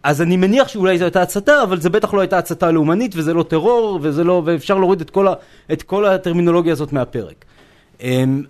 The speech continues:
אה, עד היום לא הצלחתי לקבל את ה-, את ה-, את הרשימת קואורדינטות האלה. עכשיו, אני מניח שאם יש חקירה רצינית, הדבר הראשון שעושים זה שולחים בן אדם לשטח, והוא מבין נון צדיק מאיפה, מאיפה התחילה,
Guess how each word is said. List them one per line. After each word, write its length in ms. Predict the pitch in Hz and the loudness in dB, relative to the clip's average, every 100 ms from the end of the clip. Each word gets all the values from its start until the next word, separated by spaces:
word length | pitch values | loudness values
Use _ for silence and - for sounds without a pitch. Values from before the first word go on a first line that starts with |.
| 143 | -10
אה, 180 | 131 135 | -8 -4
עד 160 | 185 208 | 0 2
היום 160 | 220 | 2
לא 60 | 202 | 0
הצלחתי 280 | 202 - 165 | -2 -4 -2
לקבל 260 | 156 143 | 0 -2
את 100 | 127 | -2
ה-, 100 | 123 | -4
את 120 | 120 131 | -4 -2
ה-, 80 | |
את 100 | 123 | 0
הרשימת 340 | 139 135 151 143 | 0 0 -2 0
קואורדינטות 540 | 143 127 127 117 113 | -2 0 -2 -4 -10
האלה. 120 | 104 | -12
עכשיו, 160 | 104 151 - - _ 147 | -6 -6 -6 -20 _ -4
אני 140 | 165 | 0
מניח 380 | 180 220 277 226 | 2 2 0 0
שאם 180 | 220 233 | -2 -2
יש 100 | 220 | -2
חקירה 280 | 202 220 220 | -2 0 0
רצינית, 260 | 214 220 | 0 -2
הדבר 180 | 160 160 | 0 2
הראשון 240 | 196 214 | 0 -2
שעושים 320 | 202 208 254 202 | 0 0 0 0
זה 120 | 175 | 0
שולחים 400 | 180 - 220 202 | 0 0 0 2
בן 100 | 196 | 2
אדם 220 | 190 190 | 2 0
לשטח, 420 | 180 147 160 151 - - - | -2 0 0 -4 -8 -20 -2
והוא 160 | 135 175 | 2 2
מבין 260 | 160 240 | 2 0
נון 120 | 233 | 0
צדיק 320 | 202 247 240 180 | 2 0 2 0
מאיפה, 380 | 170 170 190 165 | 0 2 0 0
מאיפה 240 | 160 180 | -4 -2
התחילה, 460 | 185 175 170 180 | -4 -2 -2 -2